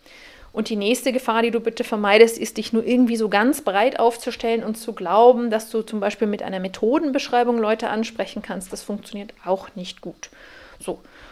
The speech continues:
und wenn du dann dein Wissen über deine Zielgruppe vertiefen willst, dann werde online aktiv in Foren und Gruppen und schau, was die Leute fragen und kommunizieren. Geh vor allen Dingen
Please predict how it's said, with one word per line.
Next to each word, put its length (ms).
und 160
wenn 180
du 140
dann 320
dein 340
Wissen 260
über 200
deine 240
Zielgruppe 480
vertiefen 560
willst, 400
dann 200
werde 320
online 480
aktiv 460
in 160
Foren 540
und 160
Gruppen 400
und 120
schau, 220
was 160
die 100
Leute 300
fragen 400
und 140
kommunizieren. 720
Geh 140
vor 340
allen 340
Dingen 320